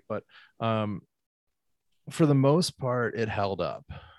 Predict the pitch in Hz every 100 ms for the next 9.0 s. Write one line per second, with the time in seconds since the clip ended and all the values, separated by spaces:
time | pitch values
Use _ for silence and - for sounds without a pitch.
0 | - 113 98 95 - 123 123 147 - -
1 | - 120 120 117 - 110 113 107 113 104
2 | 90 92 90 95 101 104 117 - _ _
3 | _ _ _ - 95 196 104 - 123 127
4 | 131 135 123 123 127 139 131 110 113 101
5 | - 101 101 98 _ 104 - 101 98 104
6 | 98 90 85 107 104 127 131 - _ -
7 | - - - 107 95 92 92 - 143 156
8 | 160 135 104 95 95 - 104 98 90